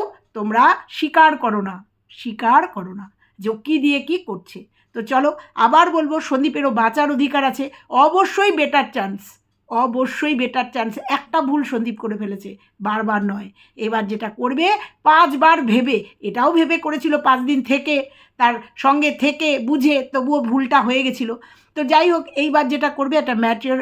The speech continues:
একটা বয়স, অবশ্যই সন্দীপেরও ভালো থাকার অধিকার আছে। সেখান থেকে দাঁড়িয়ে সন্দীপও এগিয়ে যাক, এগিয়ে যাক। খুব ভালো একটা দিন আসছে সন্দীপের, আমরাও তাকিয়ে আছি। সন্দীপ যে ঘরটা আমাদের দেখাচ্ছে না,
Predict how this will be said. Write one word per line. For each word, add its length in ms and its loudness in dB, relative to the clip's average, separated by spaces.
একটা 240 -6
বয়স, 340 0
অবশ্যই 480 -4
সন্দীপেরও 500 -2
ভালো 240 -4
থাকার 280 -6
অধিকার 380 -2
আছে। 200 -12
সেখান 340 -2
থেকে 200 -4
দাঁড়িয়ে 400 2
সন্দীপও 460 -4
এগিয়ে 380 -2
যাক, 160 -12
এগিয়ে 400 -2
যাক। 160 4
খুব 220 0
ভালো 280 2
একটা 260 2
দিন 220 0
আসছে 280 0
সন্দীপের, 460 -2
আমরাও 360 2
তাকিয়ে 340 -2
আছি। 200 -4
সন্দীপ 360 0
যে 80 0
ঘরটা 300 -2
আমাদের 300 -2
দেখাচ্ছে 420 -2
না, 120 2